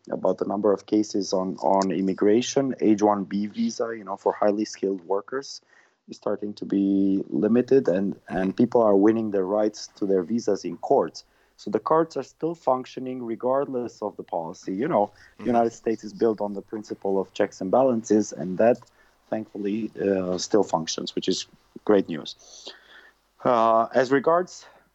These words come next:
Speaker 1: members of Congress, we do not see a, a change in behavior in any, uh, way.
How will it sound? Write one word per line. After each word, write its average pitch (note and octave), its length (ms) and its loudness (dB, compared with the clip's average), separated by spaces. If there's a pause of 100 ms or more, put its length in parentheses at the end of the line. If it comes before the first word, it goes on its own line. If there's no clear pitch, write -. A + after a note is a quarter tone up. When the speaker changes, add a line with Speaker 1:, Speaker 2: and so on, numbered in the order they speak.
(120)
Speaker 1:
members A#2+ 540 -12 (100)
of - 200 -18
Congress, G#3+ 640 0 (100)
we C3 380 0 (200)
do D3 140 2
not B2 260 2
see F#2+ 280 -8
a, F2+ 200 -8 (380)
a - 80 -12
change C#3 480 0
in C3+ 120 -4
behavior B2 440 0
in A#2 140 0
any, A2+ 220 2
uh, G#2+ 100 0 (120)
way. A2 560 2